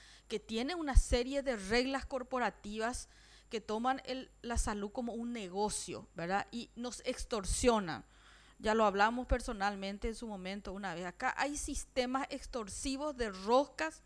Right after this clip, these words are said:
que manejan sectores empresariales y que tanto critican al sector público, pero viven del sector público. ¿verdad? Se presentan en las licitaciones, históricamente son responsables de todos esos atrasos que usted señala,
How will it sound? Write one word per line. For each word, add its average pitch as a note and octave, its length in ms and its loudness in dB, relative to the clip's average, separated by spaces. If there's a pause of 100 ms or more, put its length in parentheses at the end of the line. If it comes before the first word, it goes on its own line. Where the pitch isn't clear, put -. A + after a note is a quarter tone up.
(400)
que B3 120 0
manejan A#3+ 600 -2
sectores B3+ 520 -2
empresariales C4+ 760 0 (320)
y C#4 140 -2
que D4 220 6
tanto F#4+ 500 6
critican D4 540 -2
al D4+ 100 -2
sector B3+ 360 -4
público, C#4 400 -4
pero A3 280 -4
viven B3+ 580 0
del G#3+ 180 -6
sector F#3 360 -6
público. E3 500 -12 (380)
¿verdad? F#3 280 -4 (160)
Se - 180 -8
presentan C#4 640 0
en C4+ 100 -4
las C4 100 -4
licitaciones, A#3 760 -10
históricamente C#4+ 1040 0 (300)
son D#4 300 2
responsables D#4+ 680 4
de D#4 80 2
todos G4 280 2
esos D#4 260 -2
atrasos C4+ 500 0
que C#4 80 -6
usted B3 240 -6
señala, A#3+ 460 -6